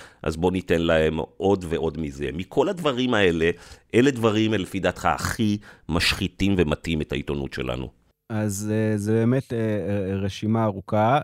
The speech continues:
Speaker 2: שאתה יודע, כולם, אה, חשובים, כולם מכובדים, כל הסיבות. אה, לא, לא יודע אם הייתי נותן בהם סימנים, אבל אני רוצה להתייחס דרך שתי דוגמאות, שאולי, אה, כוללות את רוב הדברים שאמרת, אה, ו-, ולהתייחס באמת שוב פעם גם ל-,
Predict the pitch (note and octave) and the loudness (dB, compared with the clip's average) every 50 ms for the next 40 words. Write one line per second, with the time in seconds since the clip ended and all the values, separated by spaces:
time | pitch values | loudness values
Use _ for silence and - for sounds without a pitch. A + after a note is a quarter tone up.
0 | - _ - - - - - G2+ G2 G2 G2 F#2+ F#2+ F#2+ F#2+ F#2 F#2+ - G#2+ G#2+ | -4 _ -18 -18 -14 -8 -4 -2 -2 0 0 0 0 0 -2 -2 -2 -4 -4 -2
1 | G#2+ G2 - - A#2 A#2+ B2 A#2+ A#2+ A#2 A2+ G#2+ G#2+ G#2 G#2 F#2+ F2 G#2 - - | -2 -4 -2 -2 0 2 2 2 2 2 2 0 0 0 -2 -4 -6 -8 -8 -6
2 | G#2 F#2+ A#2 C#3 C#3 C3 B2 A2 - - G#2+ G#2+ A2 G#2+ G2+ - - G2 F2+ F#2+ | -6 -4 -2 0 0 2 0 0 0 -2 0 0 0 0 0 -2 -2 -4 -2 -2
3 | F#2 F2+ G2 G#2 A2 A#2+ C3 C3+ - - G2+ G2+ F#2+ - - G2+ F#2 G2 G2+ A2 | -2 0 0 2 4 4 2 2 0 -2 -2 -2 -2 -4 -4 -4 -2 0 2 2
4 | C#3 E3 - - G2 G2 G2 F#2+ F#2+ F#2 F#2 F#2 F#2 F#2 F#2 F2+ F#2+ F#2+ F#2+ G2 | 2 2 0 -4 -4 -2 0 0 0 0 0 0 -2 -2 -2 -2 -2 -2 -2 -2
5 | G2+ G2+ G#2 G#2 G2+ G#2 G#2+ A2 G#2+ G#2 G#2+ G#2 - G#2+ G2+ F#2+ - A2 G#2+ G#2+ | 0 2 2 2 4 4 4 4 4 2 2 2 2 2 2 2 2 2 2 4
6 | G#2 G#2 G2 - - G#2 G#2 G#2 A#2+ D3+ D3 C3+ B2 G#2+ G2 A2 G#2+ G#2 G#2+ G#2+ | 4 2 2 2 2 2 4 6 6 8 8 8 8 6 6 6 6 6 4 4
7 | G#2+ A2 G2 G2+ G#2 - - F3+ F#3 E3+ D3 B2 A#2+ C3 D3+ C3+ C#3+ C#3+ C#3 C3 | 4 2 2 0 0 0 0 0 0 0 0 -2 -2 -4 -4 -2 0 0 0 -2
8 | - - C#3+ C#3 C3+ C3 A#2+ A2+ G#2+ A#2 C3 D#3 D3 C#3 - - - A2 G#2+ A2+ | -2 0 2 4 4 4 6 6 6 8 8 8 8 6 4 2 0 2 2 4
9 | A#2+ A#2+ B2 A#2+ F#2+ E2 D#2 D#2 E2 D2+ C#2+ D#2 - - - - - - - G2 | 4 4 2 0 -2 -4 -6 -6 -8 -8 -8 -10 -10 -12 -12 -12 -12 -10 -10 -14
10 | - - - - - A2 G#2+ A2+ B2 C3+ - B2 - - A2 C3 C#3+ B2+ B2 A2 | -14 -14 -16 -4 0 2 2 4 4 2 2 0 -2 0 2 2 2 2 2 0
11 | F#2+ G2 G2+ A#2 A#2+ A2 - G#2 G2+ A2 A#2 A#2 - G2+ G#2 - _ _ _ _ | -2 -2 0 0 0 0 0 0 0 0 0 -2 -2 -4 -6 -8 _ _ _ _
12 | - - - - _ _ _ _ _ _ _ _ _ _ _ - - A#2 A#2 A2+ | -20 -20 -20 -20 _ _ _ _ _ _ _ _ _ _ _ -8 -2 2 2 4
13 | A2 A2+ A2+ A2 A#2+ A2+ A#2 G#2 A#2+ A#2 A2 - A#2 - E3 E3+ C#3+ C#3 C#3+ E3 | 4 4 4 4 4 4 4 4 4 4 4 2 0 0 0 2 4 6 6 6
14 | - - F3 D#3+ - D#3 C#3 C#3+ C#3+ D3 D3 D3 C#3 C#3 C3 | 4 2 0 0 2 2 4 4 4 6 6 6 6 6 4